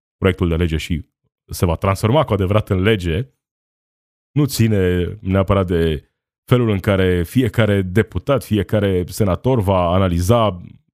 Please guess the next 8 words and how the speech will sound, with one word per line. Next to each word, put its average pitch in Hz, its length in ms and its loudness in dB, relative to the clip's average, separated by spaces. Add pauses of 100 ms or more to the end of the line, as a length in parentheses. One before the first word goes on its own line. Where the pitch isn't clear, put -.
(120)
legea 107 420 2
și 95 140 -4
proiectul 90 680 -2 (880)
e 123 240 0
mai 104 200 2
degrabă 95 380 0
o 92 180 0
decizie 80 680 -4